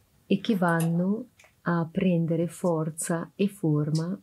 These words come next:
in quello che è la nostra concretezza, il nostro oggi.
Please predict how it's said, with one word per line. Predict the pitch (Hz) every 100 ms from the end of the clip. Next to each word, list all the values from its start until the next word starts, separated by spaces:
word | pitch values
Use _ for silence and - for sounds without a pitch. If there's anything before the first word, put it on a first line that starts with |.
| _ -
in | 226
quello | 208 175 170 165
che | - 170
è | 156 156 160 151 -
la | 185
nostra | 175 160 - 170 160 160
concretezza, | - 190 165 170 160 156 147 147 - 160 147 - _ _ _ _ _
il | 180
nostro | 170 170 - - 180 165 160 -
oggi. | 151 147 143 - 160